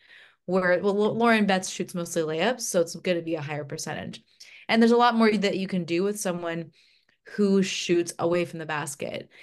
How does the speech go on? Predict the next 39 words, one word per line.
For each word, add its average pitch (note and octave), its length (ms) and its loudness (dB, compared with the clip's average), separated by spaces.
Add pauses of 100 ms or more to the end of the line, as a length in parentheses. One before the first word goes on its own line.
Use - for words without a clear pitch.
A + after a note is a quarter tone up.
(200)
You F#3 120 2
can F#3+ 120 2
make E3+ 160 2
it C3 40 -4
really D3+ 220 -2
hard D3+ 220 -4
for D3 120 -10
her D3+ 120 -4
to D3+ 80 -2
get C#3+ 200 -6
the - 60 -20
ball F#3 580 4
and, D#3+ 540 -6 (540)
um, E3 300 0
make F#3 200 2
everybody F#3 400 2
else F3+ 200 2
in F3 60 -8
the F3 60 -4
team F3 260 -6
beat E3+ 200 -4
her, B2+ 340 -4
be-, F3+ 180 0
sorry, E3+ 220 0
beat G3+ 240 -6
the E3 80 -8
Huskies. - 480 -10
And E3+ 160 -6
they F#3+ 80 0
didn't G3 300 -2
do G3+ 160 -2
that. - 300 -8 (1000)
And F3 440 0 (140)
it - 380 0
just A3+ 200 4
didn't, B3+ 240 0
it A#3 100 2
seemed A#3+ 360 0
like G3+ 400 2